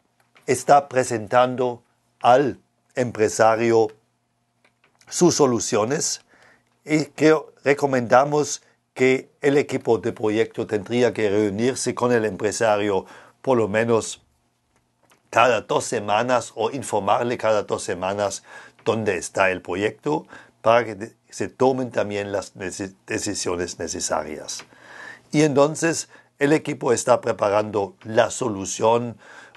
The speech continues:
un análisis de mercado y está proponiendo, por ejemplo, de <clears throat> cuáles, cuáles son los nuevos productos que vamos a lanzar en el mercado, eh,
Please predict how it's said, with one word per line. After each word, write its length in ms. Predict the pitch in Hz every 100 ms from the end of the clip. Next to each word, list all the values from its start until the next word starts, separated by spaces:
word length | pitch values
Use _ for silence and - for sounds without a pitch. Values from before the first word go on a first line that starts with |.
| _ -
un 160 | 127
análisis 560 | 117 110 107 113 101 104
de 100 | 117
mercado 800 | 107 104 95 107 110 117 120 113 - _
y 80 | 156
está 300 | 151 - 147
proponiendo, 800 | 123 - 113 104 101 110 110 104 - _
por 180 | - 113
ejemplo, 540 | 98 110 101 107 107 - - _ -
de 260 | 117 110 - 117 113
<clears throat> 260 | _ _ -
cuáles, 500 | 131 131 120 - _ _ _ _
cuáles 300 | - 123 120
son 220 | - 120
los 160 | 120 -
nuevos 280 | 127 117 110
productos 520 | 120 107 120 117 98
que 160 | - 110
vamos 360 | 110 117 107
a 120 | 123
lanzar 500 | 120 123 120 156 139
en 80 | 135
el 80 | 131
mercado, 720 | 131 123 120 123 127 131 123 - - -
eh, 280 | 120 117